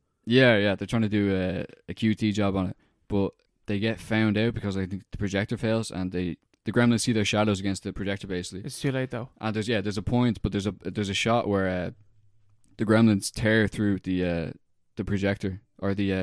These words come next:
Speaker 1: the
Speaker 2: The
Speaker 1: cinema
Speaker 2: screen,
Speaker 1: screen,
Speaker 2: yeah.
Speaker 1: the screen, yeah, and they're, they're coming straight at the, uh,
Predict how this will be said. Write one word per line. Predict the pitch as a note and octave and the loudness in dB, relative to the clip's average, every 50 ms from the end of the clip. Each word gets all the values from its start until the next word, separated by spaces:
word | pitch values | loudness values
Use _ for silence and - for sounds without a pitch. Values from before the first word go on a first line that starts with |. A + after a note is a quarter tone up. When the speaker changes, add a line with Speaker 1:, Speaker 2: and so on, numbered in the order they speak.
| F#2 | -2
Speaker 1:
the | F#2 - _ _ - _ _ _ _ _ - | -6 -8 _ _ -20 _ _ _ _ _ -8
Speaker 2:
The | G#2 | -6
Speaker 1:
cinema | - A2+ A2 A2+ A2+ C#3 | 0 2 2 4 4 2
Speaker 2:
screen, | C3+ C3 | 2 2
Speaker 1:
screen, | - - | 2 2
Speaker 2:
yeah. | C3+ C3 B2 | 2 0 -2
Speaker 1:
the | G#2+ G2 | -4 -6
screen, | - - G#2+ G#2+ G2 F#2 | -2 0 2 2 2 2
yeah, | G2+ G2+ F#2+ F#2 _ - _ _ _ _ - | 0 -2 -2 -4 _ -18 _ _ _ _ -4
and | F#2 G2 G2 | -2 0 0
they're, | G2+ G2 | 0 0
they're | F2+ G2+ G2 | 0 -2 -4
coming | - - A2 G#2 G2+ F#2+ | -2 0 0 0 0 0
straight | - - G2+ G2 | 0 0 0 0
at | F2 F2+ - - | 0 -2 -4 -2
the, | G2 F#2 F2+ F2+ | 0 0 0 2
uh, | F2+ F2+ F2 F2 E2 | 0 0 -2 -4 -6